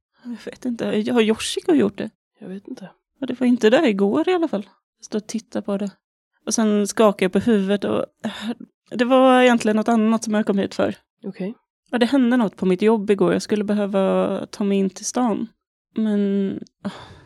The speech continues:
Speaker 1: jag har inget körkort.
Speaker 2: Men hur ser det ut då? Kan vi ge oss av härifrån eller vad?
Speaker 1: Jag har inte hört något annat.
Speaker 2: Okej.
Speaker 1: Jag vet inte, vi får väl komma tillbaka antar jag, men jag behöver, eh, hitta en person bara.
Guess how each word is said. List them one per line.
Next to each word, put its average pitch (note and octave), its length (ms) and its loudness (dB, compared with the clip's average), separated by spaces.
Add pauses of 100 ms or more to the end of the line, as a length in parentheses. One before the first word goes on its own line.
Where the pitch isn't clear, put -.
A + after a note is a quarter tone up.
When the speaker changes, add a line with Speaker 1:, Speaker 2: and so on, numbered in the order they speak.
(160)
Speaker 1:
jag G3 100 -2
har F#3+ 60 2
inget F3+ 220 0
körkort. - 760 -6 (340)
Speaker 2:
Men G3+ 160 0
hur G#3 80 2
ser G3+ 140 0
det G#3 40 4
ut G3+ 60 2
då? F3+ 80 0
Kan F3 200 -2
vi E3 180 0
ge D#3+ 200 0
oss - 380 -8
av G#3+ 240 -2
härifrån G#3 400 -2
eller F#3 180 0
vad? F3 300 -4 (540)
Speaker 1:
Jag B3 100 -8
har G#3+ 100 -4
inte G3+ 220 -6
hört G#3+ 320 -4
något D4 140 -4
annat. C4+ 540 -2 (240)
Speaker 2:
Okej. G3+ 300 -12 (300)
Speaker 1:
Jag B3 100 -10
vet A3 160 -6
inte, G3 160 -4
vi F#3+ 80 -2
får G#3 160 -6
väl F#3+ 260 -2 (300)
komma G3 340 -6
tillbaka F#3 600 -2
antar A3 240 -6
jag, G3 160 -6
men G3+ 280 -8 (380)
jag G#3+ 140 -6
behöver, F#3 640 0
eh, - 380 -6
hitta F#3+ 300 -8
en F#3 100 -6
person - 360 -10
bara. B3+ 160 -14